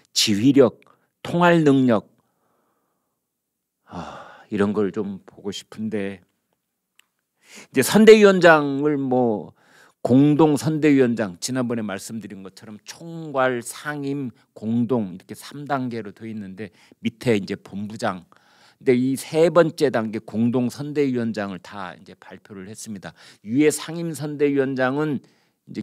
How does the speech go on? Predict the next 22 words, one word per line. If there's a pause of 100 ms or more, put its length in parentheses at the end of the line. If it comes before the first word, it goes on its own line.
김병준,
이준석,
그
밑에 (220)
공동
선대위원장, (380)
같이
경선을
치렀던
대통령
후보들은 (260)
거기에
안
보이더군요.
원래는
공동
선대위원장을 (300)
같이
이제
경선을
했던
사람들이